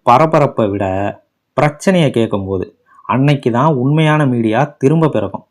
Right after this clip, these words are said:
ஊடகம் மிகப்பெரிய சக்தி, ஆனா மக்கள் விழித்தால் அதை விட பெரிய சக்தி எதுவும் இல்லை. கேள்வி கேளுங்க,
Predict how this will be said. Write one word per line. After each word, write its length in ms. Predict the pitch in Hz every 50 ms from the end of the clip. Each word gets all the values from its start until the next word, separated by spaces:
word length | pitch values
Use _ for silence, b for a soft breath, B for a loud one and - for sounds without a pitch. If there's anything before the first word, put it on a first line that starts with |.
| _ _ _ _ _ _ _ -
ஊடகம் 480 | 104 113 131 151 156 156 143 151 151
மிகப்பெரிய 420 | 139 127 131 139 139 139 135 147 139
சக்தி, 360 | - - 110 - - 123 107 - - b b b b
ஆனா 200 | - 123 131 123
மக்கள் 420 | 127 135 - - - - 190 175 147
விழித்தால் 500 | 127 120 117 113 - 107 98 98 101 110 - _
அதை 240 | _ 110 110 117 127
விட 140 | 131 139 151 143
பெரிய 300 | 143 120 120 131 139 135
சக்தி 300 | 131 - 101 - - 113 110
எதுவும் 320 | 104 98 107 113 117 113
இல்லை. 200 | 95 90 87 87 - _ _ _ _ _ _ _ _
கேள்வி 380 | _ - 139 165 180 185 175 165
கேளுங்க, 420 | - - 135 123 123 120 117 117